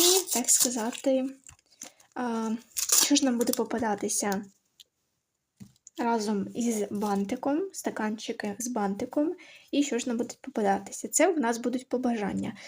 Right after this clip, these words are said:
Побажання, якщо чесно, коли я робила цю колекцію, я могла просто приклеювати побажання, але я просто їх буду залишати тут і до наступного відео приклеювати. Боже-, побажання, щоб вам підняти, так сказати, настрій.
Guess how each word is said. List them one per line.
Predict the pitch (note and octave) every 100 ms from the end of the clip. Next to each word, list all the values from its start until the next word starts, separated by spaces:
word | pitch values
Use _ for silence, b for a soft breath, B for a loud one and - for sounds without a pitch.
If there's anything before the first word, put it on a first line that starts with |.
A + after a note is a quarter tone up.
| B -
Побажання, | A3+ C4 D4 G#4 F4+
якщо | D4 A#3+ D4
чесно, | - D4+ D#4+ C4+
коли | B3 B3+
я | B3
робила | A#3 A3+ A#3 A3+
цю | -
колекцію, | A#3 C4 E4 - A#3+
я | A#3+
могла | A#3+ A#3+ B3
просто | A3+ - - -
приклеювати | A#3 - A3 G3+ B3+ -
побажання, | G#3+ A3 B3 F4+ A4+ C4+ A3 B B
але | D4 F#4
я | F#4
просто | - D4 - B3
їх | B3+
буду | A#3 B3 A#3 - -
залишати | - A#3 A#3+ - A#3+ A3 A3 G#3 G#3 _
тут | G#4 A4+ - - _ _ _ _ _ - - -
і |
до | C4 C4
наступного | B3 - C4 B3 C4
відео | C#4 D4 C4
приклеювати. | C#4 C#4 A#3+ G#3 G3 G3+ G#3+ B B B B -
Боже-, | C4 C4
побажання, | - C4 C4 D4 F4+ E4
щоб | - B3+ C4
вам | B3+ C4+ C#4 C4+ - _
підняти, | A#3+ A#3+ A#3+ A3+ A3 G#3+
так | G#3+ G#3+
сказати, | - C4+ A3 A3 G3+
настрій. | G3+ C4 C#4 - G4